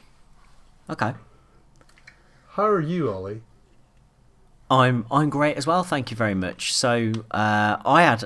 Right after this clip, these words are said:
Speaker 1: a lovely time away in Wales.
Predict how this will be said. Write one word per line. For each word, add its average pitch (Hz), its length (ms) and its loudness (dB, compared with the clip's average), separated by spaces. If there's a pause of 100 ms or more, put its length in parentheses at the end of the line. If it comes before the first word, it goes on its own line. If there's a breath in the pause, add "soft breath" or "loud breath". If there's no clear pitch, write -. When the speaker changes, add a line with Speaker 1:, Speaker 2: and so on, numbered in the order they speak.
(120)
Speaker 1:
a 107 80 -2
lovely 95 540 -4 (160)
time 101 560 -4 (120)
away 95 500 -2 (180)
in 127 200 -4
Wales. 147 760 0